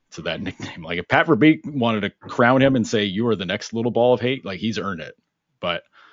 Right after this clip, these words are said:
I mean, h-, but, like, you get that kind of a name because you're good, you know, not because you're just some kind of prick. Like, I mean, he is, he is some kind of prick, but, like, also he'll score, you know, he can, he's scored thirty, you know, forty goals. Like, that's, that's what he is. He's incredible.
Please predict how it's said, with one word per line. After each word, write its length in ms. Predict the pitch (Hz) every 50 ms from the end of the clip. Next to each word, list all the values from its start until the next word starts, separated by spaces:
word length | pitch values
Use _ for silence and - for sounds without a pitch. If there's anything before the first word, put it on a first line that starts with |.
| _ _ _ _ _ _ _ -
I 60 | 87
mean, 220 | 92 95 92 90 -
h-, 140 | - 101 - -
but, 260 | 98 82 113 110 -
like, 200 | 110 113 110 -
you 120 | 139 123 120
get 240 | 104 - 170 170 -
that 160 | 151 123 -
kind 180 | - 113 107 95
of 80 | 92 90
a 40 |
name 200 | 87 87 90 95 87
because 260 | 85 - 95 85 -
you're 120 | 76 69 _ _
good, 340 | - - - - - - - _ _ _ _ _ _ _ _ _ _ _ _ _ _ _ _ _
you 100 | 87 87
know, 120 | 82 78
not 220 | 82 101 110 127
because 240 | 123 101 104 107 87
you're 100 | 98 92
just 120 | 85 - -
some 120 | 98 87
kind 120 | 80 -
of 60 | - -
prick. 380 | - - - - - - - - _ _
Like, 120 | 90 85 82
I 20 |
mean, 140 | 98 101 123
he 80 | 175 202
is, 100 | 185 110 143 143 -
he 120 | 160 190 233
is 120 | 277 -
some 140 | - 147 127
kind 160 | 110 104 90
of 80 | 92 -
prick, 180 | - 87 78 - _
but, 120 | 120 90
like, 140 | 117 117 110
also 300 | - 156 190 - - 123
he'll 120 | 107 117 110
score, 340 | - - 110 104 104 98 -
you 80 | - 110
know, 80 | 90 98
he 60 | 104
can, 160 | - 113 117 -
he's 160 | - 117 -
scored 260 | - - 127 131 123 -
thirty, 360 | - 127 123 127 131 123 113 - _ _
you 100 | - 90
know, 80 | 85 82
forty 260 | - - - 120 120
goals. 440 | 113 120 147 131 92 - - - -
Like, 180 | - 85 87 -
that's, 320 | - 95 90 - - - - _ _ _ _
that's 160 | - 85 -
what 100 | - 87
he 80 | 87 104
is. 120 | 92 76
He's 180 | 80 90 82 92
incredible. 440 | 98 85 98 101 90 76 76 -